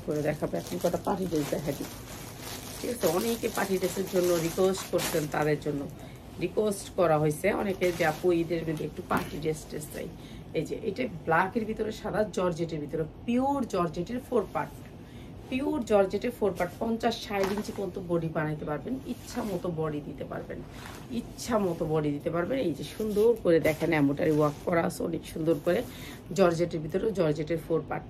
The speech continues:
এই যে, হাতাটাও অনেক সুন্দর করে করা, এখানে piping করা আছে মেরুনের ভিতরে, অনেক সুন্দর একটা। এটা নিচেও কিন্তু করা আছে, নিচেরটাও same। এই যে, মেরুনের ভিতরে করা আছে, মেরুনের ভিতরে piping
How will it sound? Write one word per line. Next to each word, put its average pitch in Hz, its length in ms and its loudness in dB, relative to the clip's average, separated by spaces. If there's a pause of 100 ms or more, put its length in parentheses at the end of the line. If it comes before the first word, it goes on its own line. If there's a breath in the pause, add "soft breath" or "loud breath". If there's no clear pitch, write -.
এই - 60 -6
যে, 170 100 -6
হাতাটাও 160 460 0
অনেক 160 300 0
সুন্দর 165 420 4
করে 165 140 10
করা, 214 340 0 (400 loud breath)
এখানে 190 320 4
piping 175 360 6
করা 170 260 8
আছে 165 240 2
মেরুনের 160 520 6
ভিতরে, 151 300 -2
অনেক 160 520 2
সুন্দর 156 300 2
একটা। 143 340 -2 (480 loud breath)
এটা 185 160 4
নিচেও 180 360 6
কিন্তু 156 280 0
করা 139 220 4
আছে, - 240 -4
নিচেরটাও 196 480 4
same। 156 360 2 (460 loud breath)
এই 151 80 2
যে, 151 120 0
মেরুনের 160 440 6
ভিতরে 151 300 0
করা 151 260 2
আছে, 135 240 0
মেরুনের 165 440 8
ভিতরে 160 360 0
piping 156 320 4